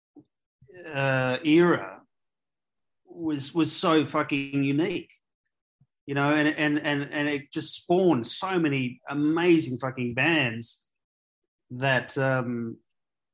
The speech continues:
you know, have, have stood the test of time, and the music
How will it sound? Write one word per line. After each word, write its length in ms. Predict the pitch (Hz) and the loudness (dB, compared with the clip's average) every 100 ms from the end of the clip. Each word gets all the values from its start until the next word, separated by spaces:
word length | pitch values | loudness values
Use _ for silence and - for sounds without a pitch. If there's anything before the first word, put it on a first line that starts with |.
| _ - | _ -6
you 140 | 151 | -2
know, 200 | 139 120 | 0 -2
have, 240 | 131 131 | -4 -6
have 200 | 135 151 | -4 -4
stood 300 | 139 - 175 | -2 2 4
the 80 | 139 | 2
test 340 | 135 151 135 120 | 0 -2 -2 -8
of 100 | - | -6
time, 360 | 160 170 170 | -2 2 2
and 120 | 127 | 0
the 40 | 120 | 0
music 440 | 135 175 165 139 | 0 0 0 -4